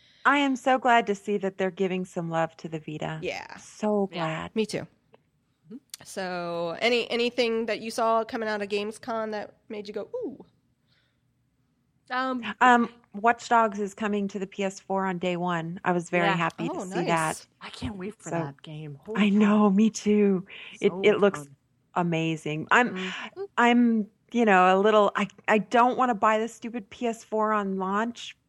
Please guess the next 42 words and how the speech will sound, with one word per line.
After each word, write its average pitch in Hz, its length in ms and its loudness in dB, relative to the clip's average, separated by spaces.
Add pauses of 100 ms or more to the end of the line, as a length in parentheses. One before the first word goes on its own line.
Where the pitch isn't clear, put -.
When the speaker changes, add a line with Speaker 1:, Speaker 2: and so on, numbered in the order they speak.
Speaker 1:
but 226 100 4
I 226 160 4
know 202 120 2
I'm 185 180 0
Speaker 3:
<laughs> 160 80 -4
Speaker 1:
going 156 100 -4
Speaker 2:
Yeah, 165 140 0
Speaker 1:
to. - 100 -6
Speaker 2:
I 226 100 2
am. 202 280 0
Speaker 3:
Yeah. 196 200 6
Speaker 2:
I 214 120 6
Speaker 1:
I 214 40 6
Speaker 2:
will, 208 120 2
Speaker 1:
know 180 200 4
I'm 180 100 4
Speaker 2:
yeah, 160 100 -2
Speaker 1:
going 151 260 -2
Speaker 2:
me 185 60 -8
too. 165 140 -10
Speaker 1:
to. 160 220 -6 (300)
Speaker 2:
I 196 120 -4
will 190 120 -6
be 165 140 -10
too. 165 300 -12 (340)
Speaker 1:
Damn 185 240 -6
it. 185 240 0 (420)
Speaker 2:
<laughs> - 0 - (1160)
All 233 80 -2 (100)
right, 220 240 4
and 233 100 -2
then, 233 300 -2
so - 180 0
we 240 100 4
have 247 160 0
a 240 40 -2
couple 285 320 -4
of 262 160 -4
emails. 208 600 -4
I 214 100 0
just 302 180 -8
wanna 302 340 0